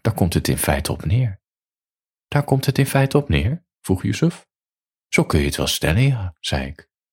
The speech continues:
"Zo kun je het inderdaad wel stellen, ja," zei hij. Ze namen me het vooral kwalijk dat ik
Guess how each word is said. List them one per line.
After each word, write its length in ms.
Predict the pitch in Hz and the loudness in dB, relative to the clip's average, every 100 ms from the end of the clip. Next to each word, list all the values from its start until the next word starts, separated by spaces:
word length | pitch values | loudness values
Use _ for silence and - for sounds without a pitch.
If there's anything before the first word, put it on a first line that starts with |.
| _ _ | _ _
"Zo 220 | - 71 | 0 0
kun 140 | - 67 | 0 -4
je 60 | |
het 120 | 67 - | -2 -2
inderdaad 400 | 67 67 101 120 | 0 2 2 2
wel 100 | 147 | 2
stellen, 360 | - 101 78 | 2 2 2
ja," 280 | 69 65 69 | 0 -2 -4
zei 200 | - 73 | -2 -2
hij. 320 | 65 65 69 78 _ _ _ _ _ _ _ _ _ | 0 -4 -10 -14 _ _ _ _ _ _ _ _ _
Ze 180 | - 78 | -2 0
namen 380 | 73 92 101 85 | 2 2 4 4
me 80 | |
het 220 | 78 78 - | 2 0 0
vooral 420 | 73 71 98 110 | -2 2 0 0
kwalijk 640 | - 80 95 113 107 _ - | 0 0 2 0 -2 _ -2
dat 220 | 82 82 | 0 2
ik 320 | 71 - | -2 -4